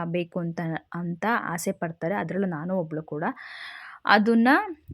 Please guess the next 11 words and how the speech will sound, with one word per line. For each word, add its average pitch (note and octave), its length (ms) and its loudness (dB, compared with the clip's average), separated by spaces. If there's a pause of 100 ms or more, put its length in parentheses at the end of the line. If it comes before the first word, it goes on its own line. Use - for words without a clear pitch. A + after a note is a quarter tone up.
(120)
ಏನು A#3 260 6
ಮಾಡ್ಬೇಕಂತಂದ್ರೆ G3+ 800 0
ನೀವು G3+ 460 -4 (760)
ಹೋಗಿ A3+ 380 6
ವರ್ಷಕ್ಕೆ A#3 400 2
ಒಂದ್ಸತಿ G3 340 2
ಕೊಡ್ತೀರಾ, G3+ 400 0
ಅದನ್ನ F#3 280 -4
ನೀಟಾಗಿ G3+ 800 -2
ಕೊಡೋದನ್ನ F3+ 420 -2
ಕಲೀರಿ. F3 460 -4